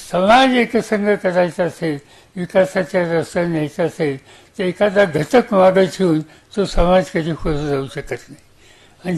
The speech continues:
त्या दृष्टीनं मुस्लिम समाजाकडे वळण्याचा दृष्टिकोन हा सामान्य लोकांचा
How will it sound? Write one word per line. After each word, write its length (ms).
त्या 160
दृष्टीनं 560
मुस्लिम 380
समाजाकडे 720
वळण्याचा 640
दृष्टिकोन 640
हा 260
सामान्य 560
लोकांचा 640